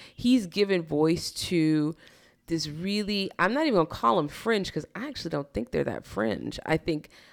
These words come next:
a lot of people think like these folks, you know, a lot of people are out here, um, mad about the failure of capitalism as they see it,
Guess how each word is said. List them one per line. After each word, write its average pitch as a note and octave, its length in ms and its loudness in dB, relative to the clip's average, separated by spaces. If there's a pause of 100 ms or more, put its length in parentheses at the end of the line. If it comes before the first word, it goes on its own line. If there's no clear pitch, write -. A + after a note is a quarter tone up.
(160)
a D3 60 -8
lot D3 560 -4
of E3+ 140 -4
people E3+ 340 -8
think - 340 -10
like - 220 -8
these - 240 -12
folks, - 580 -14
you D3+ 120 -4
know, C#3 260 0
a C#3 80 -2
lot C#3 460 0
of D#3 100 -2
people F3 280 -2
are C#3 60 0
out C#3+ 260 2
here, D3 520 2 (680)
um, C#3 420 0
mad D#3 760 6
about C#3 640 2 (420)
the C#3 100 -4
failure D3+ 880 4
of D3 360 -6
capitalism D#3+ 960 2 (480)
as C#3+ 180 -2
they G#3+ 220 4
see D3 320 2
it, C#3 280 4